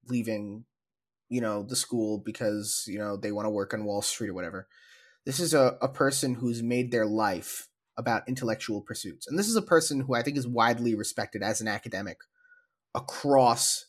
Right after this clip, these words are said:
the political spectrum, right? The far left doesn't like this person, but lots of liberals like them. I know, for example, I saw one of my, like, more communist-leaning friends, he posted a Jordan Peterson quote in his story.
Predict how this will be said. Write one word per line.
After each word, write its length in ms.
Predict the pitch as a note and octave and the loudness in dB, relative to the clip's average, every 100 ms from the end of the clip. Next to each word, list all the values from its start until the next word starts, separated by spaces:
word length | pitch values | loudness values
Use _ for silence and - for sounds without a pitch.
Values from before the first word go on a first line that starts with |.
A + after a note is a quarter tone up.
| _ B2 | _ -6
the 100 | B2+ | -4
political 380 | B2 A#2 A2+ | 0 0 -2
spectrum, 520 | G2+ - G2+ - F2+ - _ _ A2+ | -6 -6 -8 -10 -16 -18 _ _ -6
right? 200 | G#2+ C3 - - | -4 -6 -12 -2
The 80 | D#3+ | 4
far 220 | G#3 C4+ | 10 10
left 240 | E3+ C#3 B2+ | 10 6 0
doesn't 160 | B2 | -2
like 160 | G#2+ - | -4 -6
this 100 | - | -8
person, 400 | A2 F#2+ G2 - | -6 -6 -8 2
but 200 | D#3+ - - - _ _ - | 2 2 -10 -20 _ _ 4
lots 240 | E3 F#3+ | 8 8
of 140 | G#3 C3+ | 6 4
liberals 360 | D#3 D#3 A#2+ | 4 4 2
like 200 | A#2 G#2 | 0 -2
them. 160 | G#2+ A2 - - | -4 -10 -12 0
I 120 | D3 | 4
know, 160 | D3+ D#3+ | 6 6
for 160 | D#3+ | 4
example, 400 | C#3 B2+ C#3+ C3 | 2 2 2 4
I 80 | A#2+ | 2
saw 260 | B2+ F#3+ E3+ | 4 6 6
one 160 | C#3+ | 6
of 180 | C#3 C3 | 2 2
my, 220 | B2+ B2 | 2 2
like, 300 | A#2 A2+ A2+ - | 4 2 0 -2
more 260 | C#3 C#3+ C#3 | 2 4 4
communist-leaning 960 | - - D3 A3 C#3+ C3 B2+ A#2 G#2+ | 2 6 6 6 4 0 0 0 -2
friends, 560 | - A2 G2+ G2+ G2+ - - _ _ - | -2 -2 0 -2 -4 -6 -10 _ _ 0
he 140 | D#3 | 0
posted 500 | - D#3 F3 - C3 | 4 6 6 4 4
a 120 | A#2 - C3 | 2 -2 0
Jordan 320 | C#3+ C#3+ C3 | 6 6 6
Peterson 480 | C3+ D#3+ D#3+ B2+ A2 | 6 6 4 0 -2
quote 400 | - G#2 G2 - _ _ _ _ _ _ _ - | 0 0 0 -6 _ _ _ _ _ _ _ 0
in 100 | C3+ | 2
his 140 | B2+ | 2
story. 500 | - D3 C#3 G#1 - | 4 4 4 2 -8